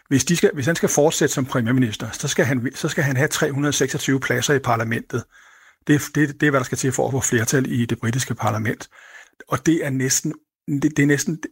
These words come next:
fuldstændig udelukket, tror jeg, at han kan få så mange, øh, så mange pladser. Det kan da godt være, at de kan hente noget ind på Labour, og det kan også godt være, at de kan ende med at blive, blive, øh, ikke, altså, at det ikke bliver sådan en jordskredssejr til Labour.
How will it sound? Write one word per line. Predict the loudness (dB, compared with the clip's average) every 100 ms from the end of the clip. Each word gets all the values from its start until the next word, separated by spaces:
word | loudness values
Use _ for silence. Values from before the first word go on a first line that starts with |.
| -6
fuldstændig | -2 0 2 0 2
udelukket, | 2 4 0 -4 -6
tror | -2 0
jeg, | 0
at | 0 -2
han | -4
kan | -4
få | -4 -4
så | 0 0
mange, | 0 -4 -10 -10
øh, | -8 -6 -8 _ -20 -20 -8
så | -2
mange | 0 -2 -4
pladser. | -4 -4 -6
Det | -4
kan |
da | 0
godt | 0 2
være, | 2 2 0 -4
at | -6
de | -4 -6 -4
kan | -2
hente | 2 2 2
noget | 2 2
ind | 2 0
på | 0
Labour, | 2 2 2 2
og | 0
det | -2
kan | -2
også | -2
godt | -2
være, | 0 0 -2
at | -4
de | -4
kan | -2
ende | 0
med | 2 2
at | 0
blive, | 0 -2 -4 -16 -18 -18 -4
blive, | 2 6 6
øh, | 4
ikke, | 2 2 2 2 -2
altså, | 0 0
at | -2 0
det | 0
ikke | 2
bliver | 2 2
sådan | 2
en | 0
jordskredssejr | 0 0 0 0 0 0 -2
til | -4 -4
Labour. | 0 0 0